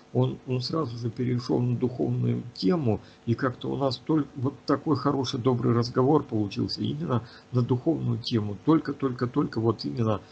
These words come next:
по Писанию, вот это все, все. Я еще слабо, конечно, но тем не менее хороший, хороший разговор получился. Прям, ну, с удовольствием я пообщил-, а, пообщался.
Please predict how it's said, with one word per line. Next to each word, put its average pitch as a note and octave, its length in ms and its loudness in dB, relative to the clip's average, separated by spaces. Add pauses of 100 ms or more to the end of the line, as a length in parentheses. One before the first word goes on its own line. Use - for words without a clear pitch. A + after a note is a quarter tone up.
(480)
по B2+ 100 2
Писанию, C3+ 640 2
вот B2 240 -2
это A#2+ 200 -2
все, A2+ 220 -10
все. - 220 -2
Я A2+ 160 4
еще A#2+ 240 0
слабо, D#3+ 400 0
конечно, G#2 480 -4
но A#2 220 -6
тем C#3 240 -6
не C3+ 80 -4
менее C3+ 300 -4
хороший, C#3 560 4
хороший A#2 420 2
разговор G#2 440 0
получился. G2 640 -8
Прям, A2+ 180 0 (480)
ну, B2+ 260 0 (880)
с - 120 -10
удовольствием B2+ 720 4
я G2 80 -6
пообщил-, - 540 -4 (180)
а, A2 100 -2
пообщался. - 760 -2